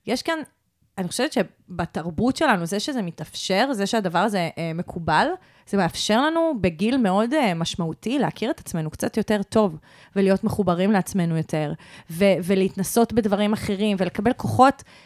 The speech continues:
כאילו, ש-, שאפשר, ש-, שהיינו יכולים חיים שלמים ל-, לעבוד על לקבל אותם.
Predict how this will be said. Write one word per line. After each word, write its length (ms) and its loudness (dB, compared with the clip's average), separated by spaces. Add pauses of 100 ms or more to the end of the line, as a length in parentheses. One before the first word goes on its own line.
(200)
כאילו, 520 6
ש-, 120 -2 (200)
שאפשר, 460 2 (180)
ש-, 240 -8
שהיינו 440 4
יכולים 340 2
חיים 180 0
שלמים 440 2 (340)
ל-, 260 0
לעבוד 400 10
על 80 8
לקבל 380 6
אותם. 340 6